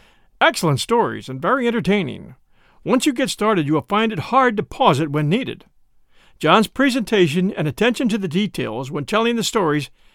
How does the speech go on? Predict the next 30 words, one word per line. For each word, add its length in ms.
makes 200
the 100
stories 340
come 200
to 80
life. 440
I've 180
shared 260
this 140
podcast 560
with 100
several 360
friends, 560
and 240
each 260
time 300
they 120
thank 300
me 60
for 120
the 60
suggestion, 640
saying 280
they've 180
gotten 280
hooked 240
too. 320
Great 240
job, 300
John." 400